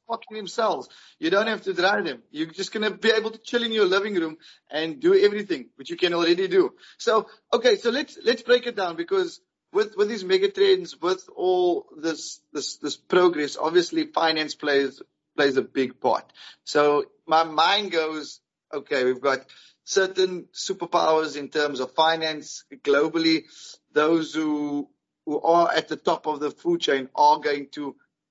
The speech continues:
be in a more advantageous space, especially with investment back into the country, et cetera, et cetera.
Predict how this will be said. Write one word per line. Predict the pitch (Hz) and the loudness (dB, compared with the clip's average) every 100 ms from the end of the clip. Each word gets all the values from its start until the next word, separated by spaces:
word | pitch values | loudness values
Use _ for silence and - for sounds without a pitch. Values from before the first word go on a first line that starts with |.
| _ _ _ _ - | _ _ _ _ -10
be | 156 156 | -6 -2
in | 147 | 0
a | |
more | 139 151 170 | 4 4 4
advantageous | 160 147 147 - 190 196 180 | 2 0 -2 2 2 2 -4
space, | - 139 127 | -6 -12 -12
especially | 127 - - - 165 156 - - _ | -12 -2 0 0 -8 -8 -10 -20 _
with | 143 139 - _ | -2 -2 -2 _
investment | 180 170 180 160 180 160 | -6 2 4 2 -6 -4
back | 151 143 | -2 -2
into | 156 135 | -6 -10
the | 143 | -4
country, | 156 143 135 135 | -2 -2 -4 -6
et | 131 | -4
cetera, | 139 135 131 | -8 -4 -6
et | - | -4
cetera. | 131 - | -6 -6